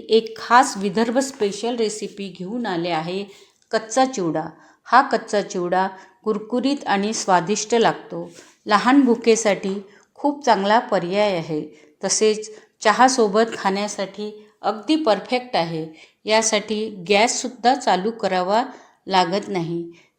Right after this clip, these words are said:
तसेच घरात उपलब्ध असलेल्या साहित्यात तयार होतो. यासाठी चिवडा बनवण्यासाठी माझ्या किचनमध्ये जायला हवे ना? चला तर मग माझ्या किचनमध्ये बनवूया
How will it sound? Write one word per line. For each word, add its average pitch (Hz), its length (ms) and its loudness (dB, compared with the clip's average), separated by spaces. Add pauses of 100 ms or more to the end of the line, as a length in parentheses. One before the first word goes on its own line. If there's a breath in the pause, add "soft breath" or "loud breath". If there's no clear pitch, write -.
(120)
तसेच 208 580 -2
घरात 220 400 2
उपलब्ध 214 560 -2
असलेल्या 190 720 0 (160)
साहित्यात 240 640 2 (120)
तयार 190 300 2
होतो. 165 520 -10 (440 soft breath)
यासाठी 208 580 0 (440 loud breath)
चिवडा 202 340 6
बनवण्यासाठी 208 800 2
माझ्या 196 380 2
किचनमध्ये 208 680 0 (420 loud breath)
जायला 185 400 4
हवे 220 300 4
ना? 285 260 6 (380 loud breath)
चला 185 240 2 (120)
तर 262 100 4
मग 277 220 8
माझ्या 208 320 2
किचनमध्ये 196 840 -2 (340 soft breath)
बनवूया 185 640 0